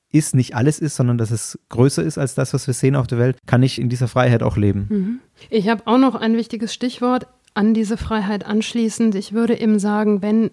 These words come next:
Speaker 2: ich zugeben kann, dass ich ein Sünder bin, um mal dieses altmodische Wort zu benutzen.
Speaker 1: Ich glaube, auf den
Speaker 2: Das
Speaker 1: Begriff
Speaker 2: vielen,
Speaker 1: Sünde kommen wir nachher
Speaker 2: ja,
Speaker 1: sowieso
Speaker 2: vielen
Speaker 1: auch nochmal zu
Speaker 2: aufstößt.
Speaker 1: sprechen. Ja.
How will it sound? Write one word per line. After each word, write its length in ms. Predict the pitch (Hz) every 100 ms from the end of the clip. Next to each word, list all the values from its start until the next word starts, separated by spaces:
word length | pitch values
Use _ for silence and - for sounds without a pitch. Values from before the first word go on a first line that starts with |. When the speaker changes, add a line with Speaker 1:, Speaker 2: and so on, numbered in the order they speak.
| _ _ _ _ _
Speaker 2:
ich 560 | 226 220 - - - - _ _ _
zugeben 520 | - - 220 214 208 202
kann, 400 | - 180 170 156 _ _ _ _ _ _ -
dass 200 | 190 202
ich 180 | 180
ein 140 | 165 190
Sünder 360 | 190 220 226 190
bin, 220 | 190 190
um 120 | 185
mal 160 | 190 185
dieses 360 | 190 180 -
altmodische 840 | - 196 202 190 185 190 - 180 165 _ _
Wort 460 | 220 175 196 208 -
zu 120 | 185
benutzen. 440 | 196 214 262 -
Speaker 1:
Ich 40 | 240
glaube, 140 | 131
auf 80 | -
den 100 | 135
Speaker 2:
Das 60 | 202
Speaker 1:
Begriff 140 | 160
Speaker 2:
vielen, 60 | 208
Speaker 1:
Sünde 200 | 135 131
kommen 180 | 139 123
wir 80 |
nachher 260 | 120 117 110 208
Speaker 2:
ja, 60 | 202
Speaker 1:
sowieso 300 | 135 120 143
Speaker 2:
vielen 80 | 139
Speaker 1:
auch 120 | 135
nochmal 220 | 143 135
zu 60 | 254
Speaker 2:
aufstößt. 100 | -
Speaker 1:
sprechen. 380 | - 131 131 120
Ja. 120 | 120